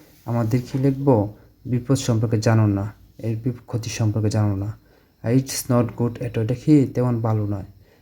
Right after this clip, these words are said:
আর the ba-, bad, the bad effect of, টপিক লিখবো is very great in our life। এর কি ক্ষতিকর দিক কি আমাদের জীবনে অনেক বেশি। I hope you will not do it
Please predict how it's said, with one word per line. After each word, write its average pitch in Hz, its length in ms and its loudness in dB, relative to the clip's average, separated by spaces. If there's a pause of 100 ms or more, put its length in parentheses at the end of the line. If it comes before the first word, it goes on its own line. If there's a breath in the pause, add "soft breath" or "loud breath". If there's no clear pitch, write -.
(180 soft breath)
আর 117 120 -2
the 120 100 2
ba-, 117 380 4
bad, 131 240 4
the 120 340 0 (120)
bad 131 200 4
effect 135 420 4 (220)
of, 113 200 2 (580)
টপিক 123 320 -2
লিখবো 120 380 -2
is 127 160 2 (560 soft breath)
very 135 180 4 (100)
great 135 220 6 (400)
in 147 160 4 (300)
our 120 140 -2 (100)
life। 107 240 -2
এর 127 100 -8 (100)
কি 156 100 -2 (180)
ক্ষতিকর 135 460 0
দিক 135 180 -2
কি - 100 -10
আমাদের 117 220 -2
জীবনে 127 280 -2 (120)
অনেক 123 160 2 (140)
বেশি। 107 260 -2 (600 soft breath)
I 127 120 4 (100)
hope 143 220 6 (560 soft breath)
you 139 80 8 (120)
will 139 200 6 (180)
not 139 200 6 (280)
do 135 60 6 (200)
it 117 140 -4